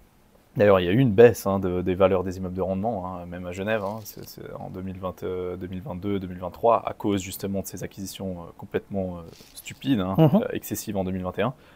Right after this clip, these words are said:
Speaker 1: Donc, euh, donc c'est pas, je dirais pas une baisse des valeurs, mais une correction des prix, tout simplement.
Speaker 2: Ouais.
Speaker 1: Euh, parce que les vale-, la valeur pour moi n'a,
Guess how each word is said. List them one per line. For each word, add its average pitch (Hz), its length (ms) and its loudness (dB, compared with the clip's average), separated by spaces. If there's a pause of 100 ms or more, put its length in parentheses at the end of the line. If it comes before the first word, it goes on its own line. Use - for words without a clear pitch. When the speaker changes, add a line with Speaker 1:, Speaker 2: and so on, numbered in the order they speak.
(200)
Speaker 1:
Donc, 98 440 -2
euh, 92 560 2 (520)
donc 95 140 -10
c'est - 120 -10
pas, 101 220 8
je 95 80 -6
dirais 95 160 0 (200)
pas 135 80 10
une 107 80 4
baisse 113 180 6
des 113 100 4
valeurs, 117 360 8
mais 92 280 -2 (400)
une - 80 -14
correction 104 360 0
des 101 80 0
prix, - 180 -16
tout - 220 -18
simplement. 98 420 -6
Speaker 2:
Ouais. 180 80 6 (300)
Speaker 1:
Euh, - 60 -10
parce - 220 -12
que - 60 -8
les 92 60 2
vale-, 95 200 4
la 98 140 2
valeur 95 220 4
pour 95 160 -4
moi 101 120 2
n'a, 90 120 -2